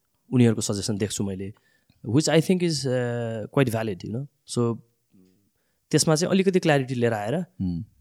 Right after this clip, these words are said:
Speaker 1: त्यसलाई चाहिँ, त्यो बोर्डर चाहिँ राम्रोसँग तानिएको छैन जस्तो लाग्यो क्या।
Speaker 2: Okay, so,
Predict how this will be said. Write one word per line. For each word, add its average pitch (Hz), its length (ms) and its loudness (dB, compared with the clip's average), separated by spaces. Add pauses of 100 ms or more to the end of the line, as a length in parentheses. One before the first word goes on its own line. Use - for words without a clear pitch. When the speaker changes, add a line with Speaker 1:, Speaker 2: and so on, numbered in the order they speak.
(180)
Speaker 1:
त्यसलाई 131 300 -4
चाहिँ, 143 340 -4
त्यो 120 180 -4
बोर्डर 127 320 8
चाहिँ 151 140 4
राम्रोसँग 117 300 -4
तानिएको 107 340 -2
छैन 92 260 -8
जस्तो 92 180 -14
लाग्यो 92 240 -12
क्या। - 1400 -20
Speaker 2:
Okay, 76 200 -14 (200)
so, 110 80 -6